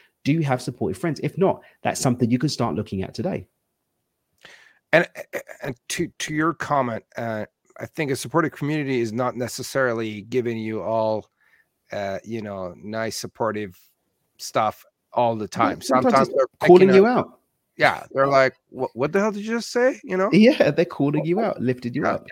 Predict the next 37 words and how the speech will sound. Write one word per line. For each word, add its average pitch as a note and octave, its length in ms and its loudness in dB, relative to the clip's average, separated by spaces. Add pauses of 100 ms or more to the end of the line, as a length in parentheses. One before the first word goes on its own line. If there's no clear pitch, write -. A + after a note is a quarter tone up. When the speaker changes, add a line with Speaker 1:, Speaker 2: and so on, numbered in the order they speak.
Speaker 2:
yeah, F2+ 120 -6
they A#2+ 60 -14
call F#3 260 0
you E3+ 100 4
Speaker 1:
Tough D#3+ 80 6
Speaker 2:
out D#3+ 120 4
on D3+ 80 0
Speaker 1:
love, D#3+ 100 0
Speaker 2:
your, C3+ 200 -6 (120)
Speaker 1:
tough D3 100 -4
Speaker 2:
on C3+ 60 -6
your F3+ 100 0
Speaker 1:
love's E3 140 -8
part F3+ 200 -4
of - 80 -2
Speaker 2:
stuff, A#2 120 -10
Speaker 1:
it. B2+ 40 -2
Speaker 2:
right? F3+ 260 -4 (460)
Speaker 1:
Yeah, F3 240 -6
Speaker 2:
Love F#3 80 -6
it. - 260 -20
Speaker 1:
tough F#3 160 -10
love's E3 180 -10
part - 220 -10
of D#3+ 80 -12
it. - 140 -12 (260)
Someone A#3+ 280 0
Speaker 2:
Yeah. A#3+ 80 4
Speaker 1:
who D3+ 100 0
really D#3+ 260 2
loves G#2 260 0
you F#2+ 200 -2
isn't C3+ 240 -2
gonna B2 160 -4
let A2+ 160 -4
you A2 100 -6
be A2+ 300 -4